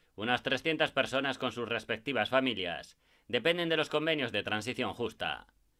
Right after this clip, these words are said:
Consideran que no hay opciones laborales encima de la mesa, solo mucha desilusión y mucha impotencia. Se han vuelto a poner en marcha y reclaman a las Cortes de Aragón un compromiso para que se garanticen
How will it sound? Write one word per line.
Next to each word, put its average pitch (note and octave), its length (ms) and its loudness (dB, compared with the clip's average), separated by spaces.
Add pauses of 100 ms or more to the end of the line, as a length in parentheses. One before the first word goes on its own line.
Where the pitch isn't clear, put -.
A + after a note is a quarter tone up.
(240)
Consideran B2+ 640 2 (240)
que C#3+ 100 -4
no D#3 60 2
hay B2 100 4
opciones G2+ 360 0
laborales A2 440 2
encima A2 320 -2
de G#2+ 80 0
la A2+ 80 4
mesa, F2+ 460 -4 (240)
solo D3 260 2
mucha E3+ 260 0
desilusión B2+ 680 -2
y B2 100 -2
mucha C3+ 280 -2
impotencia. F2 760 -4 (480)
Se - 160 6
han C#3+ 100 8
vuelto C#3+ 260 4
a G2+ 60 0
poner A2+ 200 -2
en B2+ 100 0
marcha A#2+ 340 2
y A2 60 2
reclaman C#3 540 4
a A#2+ 80 4
las G#2 160 4
Cortes A#2 340 4
de G2+ 80 2
Aragón A2 460 4 (240)
un D#3+ 160 -2
compromiso A2+ 800 0
para F#2+ 200 0
que G2 120 -4
se G#2 160 -2
garanticen G#2 720 0